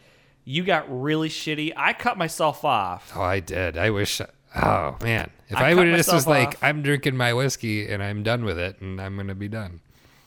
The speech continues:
Speaker 1: Yeah, and that's not what happened, 'cause it was wine and beer and coffee beer. Like, someone handed you coffee beer at some point in time, and you were like, "What's this?" And you finished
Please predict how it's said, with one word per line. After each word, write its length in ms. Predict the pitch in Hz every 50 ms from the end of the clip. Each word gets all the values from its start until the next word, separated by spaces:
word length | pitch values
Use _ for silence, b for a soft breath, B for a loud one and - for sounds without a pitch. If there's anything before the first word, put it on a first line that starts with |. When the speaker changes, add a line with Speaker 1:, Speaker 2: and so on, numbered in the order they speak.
| b
Speaker 1:
Yeah, 200 | b 123 101 92
and 100 | 95 110
that's 300 | 117 117 120 117 - -
not 260 | 120 113 110 107 101 104
what 140 | 92 95
happened, 360 | 101 95 85 80 80 - - - _ - _ _ _ -
'cause 160 | - 104 98
it 100 | 107 -
was 300 | 101 98 95 90 90 - -
wine 440 | 104 113 117 117 120 117 113 117 113
and 200 | 104 101 101 -
beer 560 | 117 110 110 107 110 110 107 107 104 101 B B B B B
and 220 | - 117 113 110
coffee 480 | - - - 139 139 135 - - 143 135
beer. 460 | 120 123 131 131 131 135 135 139 135 B B B B
Like, 80 | 143
someone 220 | - 226 226 220 190
handed 300 | - 226 240 220 180 160
you 100 | 147 123
coffee 440 | - - - 131 139 123 - 160 143
beer 200 | 131 151 147 143
at 60 | 143 143
some 180 | - 147 139 131
point 220 | 143 156 160 147
in 80 | 151 151
time, 80 | - B B B B 180
and 100 | 175 190
you 100 | 277 302
were 60 | 262
like, 200 | 185 156 131 - - - _ _ _ - _ _ _
"What's 280 | - 143 170 220 226 -
this?" 260 | - 247 294 262 - - -
And 120 | 147 170
you 80 | 220 285
finished 560 | - - - 254 285 311 226 - - - _